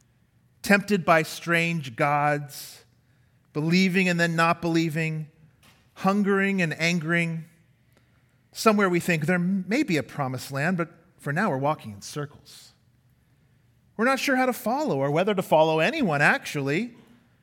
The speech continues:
which prophets are real and which are false. The desert's the space between kingdoms," he goes on. "The gap between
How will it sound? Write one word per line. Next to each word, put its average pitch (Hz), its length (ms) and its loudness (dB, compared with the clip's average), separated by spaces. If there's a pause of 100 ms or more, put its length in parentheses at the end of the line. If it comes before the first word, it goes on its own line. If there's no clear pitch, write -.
(280)
which - 240 -4
prophets 196 460 4
are 185 80 2
real 160 360 2
and 160 100 -2
which 170 160 -2
are 160 80 0
false. 160 640 -6 (1200)
The 190 80 2
desert's 269 480 -2
the 269 100 -6
space 240 420 0
between 247 460 0
kingdoms," 185 500 -2
he 160 100 -2
goes 135 280 -2
on. 90 340 -12 (840)
"The 165 100 0
gap 240 400 2
between 196 640 0